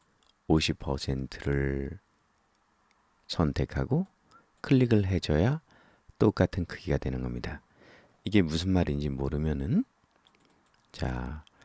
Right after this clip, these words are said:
이거를 가지고 제가 다시 한번 볼게요. 지금 현재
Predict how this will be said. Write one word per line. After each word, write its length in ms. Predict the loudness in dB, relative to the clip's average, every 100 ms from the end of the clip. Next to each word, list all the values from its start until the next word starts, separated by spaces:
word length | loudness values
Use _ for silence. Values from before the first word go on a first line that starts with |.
| _ _ _ -2
이거를 280 | 2 2 0
가지고 320 | -2 -4 -4
제가 460 | -4 -4 -2 -4 -6
다시 240 | -8 -6
한번 340 | -6 -4 -6 -8
볼게요. 680 | -10 -10 -6 -2 0 0 -2 _ _ _ _ _ -20 -20 -20 -20 _ -12
지금 260 | 0 2 4
현재 760 | 4 2 0 0 2 2 0